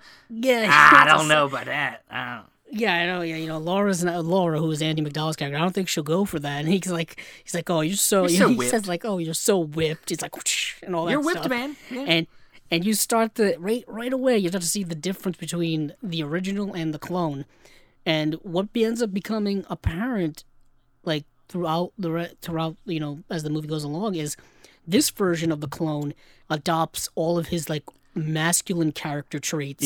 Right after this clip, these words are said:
Speaker 2: Yeah.
Speaker 1: to the
Speaker 2: His
Speaker 1: fullest.
Speaker 2: workaholic,
Speaker 1: Like, this
Speaker 2: uh,
Speaker 1: is his
Speaker 2: yeah.
Speaker 1: masculine version.
Speaker 2: 'Cause, I mean, he's basically,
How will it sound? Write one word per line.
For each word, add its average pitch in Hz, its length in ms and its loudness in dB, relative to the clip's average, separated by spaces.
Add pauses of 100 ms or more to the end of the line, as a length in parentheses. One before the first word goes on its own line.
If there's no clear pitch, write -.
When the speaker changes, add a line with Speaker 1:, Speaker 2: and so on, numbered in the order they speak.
Speaker 2:
Yeah. - 120 -6 (360)
Speaker 1:
to 190 160 -4
the 160 100 -6
Speaker 2:
His 135 100 2
Speaker 1:
fullest. 151 320 6
Speaker 2:
workaholic, 135 300 8
Speaker 1:
Like, 117 180 0
this 214 160 2
Speaker 2:
uh, - 20 0
Speaker 1:
is 175 60 0
his 175 160 0
Speaker 2:
yeah. 151 140 0
Speaker 1:
masculine 156 580 0
version. 143 280 -4
Speaker 2:
'Cause, 143 80 4
I 170 60 4
mean, 170 180 2
he's 190 220 2
basically, 135 920 0